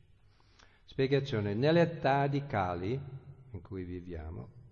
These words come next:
ancora molto più avanzato di come era questa situazione cinquecento anni fa, non è consigliabile lasciare improvvisamente la famiglia, perché la gente non è preparato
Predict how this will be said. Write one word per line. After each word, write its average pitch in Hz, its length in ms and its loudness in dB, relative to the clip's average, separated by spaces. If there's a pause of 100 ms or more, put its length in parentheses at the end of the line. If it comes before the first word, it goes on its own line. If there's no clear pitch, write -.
(260)
ancora 85 400 -10 (100)
molto 98 320 -2
più 92 180 -6
avanzato 85 580 -6
di 85 200 -8 (300)
come 82 280 -8
era 82 280 -10 (640)
questa 85 400 -12 (180)
situazione 82 720 -6
cinquecento 85 600 -10
anni 92 180 -6
fa, 87 240 -10 (1700)
non 151 300 6
è 170 100 4
consigliabile 120 1040 2
lasciare 110 800 0
improvvisamente 117 1120 -2
la 104 140 0
famiglia, 85 680 -6 (120)
perché 131 340 0
la 110 160 2
gente 131 480 0
non 127 340 0
è 135 60 2
preparato 101 920 -4